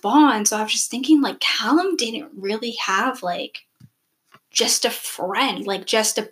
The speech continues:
a peer his age who he could be fully open with until Rayla came into his life. And, like, Rayla likewise was probably kind of ostracized by the other kids for being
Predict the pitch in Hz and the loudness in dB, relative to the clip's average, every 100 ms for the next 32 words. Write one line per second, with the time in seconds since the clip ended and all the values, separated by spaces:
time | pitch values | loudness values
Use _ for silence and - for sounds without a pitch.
0 | _ - - - - - 285 240 185 175 | _ -6 -6 -4 -4 2 4 4 2 0
1 | - 233 220 196 233 180 156 180 185 - | 0 0 2 2 4 2 0 -2 -4 -4
2 | - - _ _ _ - 233 233 226 214 | -4 -8 _ _ _ -4 -2 -2 -4 -4
3 | 202 - - - 269 262 233 208 262 254 | -4 -6 -8 6 6 8 6 6 6 2
4 | 196 175 - - - - _ - - - | -4 -4 -2 -2 -4 -12 _ -18 -18 -20
5 | _ _ _ _ _ _ 226 220 214 - | _ _ _ _ _ _ -4 0 0 0
6 | 226 226 233 196 247 311 190 - - - | 0 0 2 0 2 2 2 -4 -8 -6
7 | - 208 208 208 214 208 220 302 196 190 | -2 -2 -2 -2 -2 0 2 4 2 -2
8 | 208 214 208 190 202 208 214 214 214 214 | -2 -2 -2 0 2 2 2 2 2 -2
9 | - - _ _ 202 220 277 254 202 190 | -14 -20 _ _ 0 2 2 2 4 4
10 | 190 202 - - 208 214 214 208 208 214 | 0 -4 -4 -4 0 0 2 2 2 0
11 | 208 - 196 202 202 190 381 214 214 220 | -2 -4 -2 -2 0 0 0 2 2 2
12 | 208 190 190 185 196 247 269 262 - 202 | -2 0 -2 -2 -2 2 4 4 0 -2
13 | 190 196 196 196 202 | 0 -2 -2 -4 -6